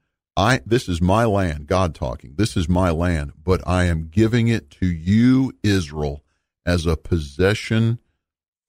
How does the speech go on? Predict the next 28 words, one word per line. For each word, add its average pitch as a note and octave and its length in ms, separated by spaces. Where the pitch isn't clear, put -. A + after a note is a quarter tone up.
forever." F2 800
Then G#2+ 220
we A2 120
learn G2 300
in F2 200
Deuteronomy F#2 880
that E2+ 160
there F2 240
is F2+ 260
a F2+ 140
condition F2+ 880
that F2 200
if F2 200
you F#2+ 220
obey G#2+ 560
me, F2 360
if - 140
you, A2 380
Israel, F#2+ 540
obey F2+ 400
God, D2+ 540
you G2+ 160
can F#2+ 220
stay A#2 520
on G2 200
the F2+ 100
land F2 580
forever. D2+ 560